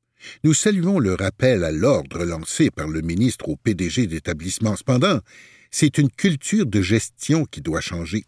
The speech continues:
immédiatement dans le réseau pour améliorer l'expérience employée. Et comme l'a très bien dit Manon Massé sur les réseaux sociaux,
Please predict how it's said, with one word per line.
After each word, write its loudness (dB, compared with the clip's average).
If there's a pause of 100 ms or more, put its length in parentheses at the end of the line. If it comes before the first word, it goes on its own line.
immédiatement 2 (360)
dans 4
le 6
réseau 2 (300)
pour -2
améliorer 2 (400)
l'expérience -2
employée. -8 (840)
Et 2
comme -2
l'a -4
très -2
bien -4
dit -4
Manon -4
Massé -4
sur -6
les -4
réseaux -4
sociaux, -4